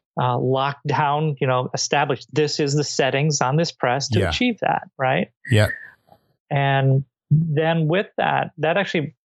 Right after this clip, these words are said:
Speaker 1: they did this because they wanted to make it easier for themselves. They didn't wanna have to have a custom print condition that they had to convert all their files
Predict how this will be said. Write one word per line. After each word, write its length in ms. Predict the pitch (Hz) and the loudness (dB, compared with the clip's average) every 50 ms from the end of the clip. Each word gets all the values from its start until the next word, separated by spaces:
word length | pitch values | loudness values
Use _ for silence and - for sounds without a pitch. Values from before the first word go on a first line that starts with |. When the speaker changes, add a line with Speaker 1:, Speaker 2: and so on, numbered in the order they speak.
| _ - | _ -2
Speaker 1:
they 100 | 165 196 | 0 0
did 240 | 214 277 269 214 180 | 2 0 -2 0 0
this 340 | 165 147 131 - - - - | -2 0 0 -2 -4 -4 -4
because 280 | - 135 - - 147 131 | -6 -4 -2 -4 -2 0
they 120 | 147 160 | 0 0
wanted 160 | 165 175 160 147 | 0 0 0 0
to 60 | 147 | 0
make 180 | 143 131 - | -2 -2 -2
it 40 | 131 | 0
easier 300 | 139 143 139 135 139 127 | 0 0 2 2 0 0
for 140 | 113 - 131 | 0 0 -2
themselves. 500 | 123 113 - - 131 117 120 123 123 - | -2 -2 0 0 0 0 0 -2 -4 -2
They 80 | - 151 | -2 0
didn't 140 | 180 190 | 0 2
wanna 160 | 180 175 165 156 | 0 2 2 0
have 160 | 160 147 - | 0 0 0
to 80 | - | -2
have 120 | 139 131 123 | -2 0 0
a 160 | 120 120 123 120 - | 0 -2 -4 -2 -4
custom 480 | - - 151 147 - - - 143 135 123 | -2 0 0 -2 -2 -2 0 0 0 0
print 320 | - - 143 147 160 - | 0 0 0 0 0 -2
condition 500 | - - 139 123 127 117 - - - 127 | 0 0 2 2 2 2 0 0 0 0
that 80 | 120 113 | 0 2
they 80 | 131 123 | 0 0
had 140 | 135 139 | 0 0
to 40 | 131 | 0
convert 380 | - 113 135 123 123 135 131 131 | -2 -2 -2 0 0 0 0 0
all 140 | 127 127 120 | 0 0 -2
their 80 | 120 | -2
files 420 | 113 - 135 135 147 139 127 - | -2 -2 -2 -2 0 -2 -2 -4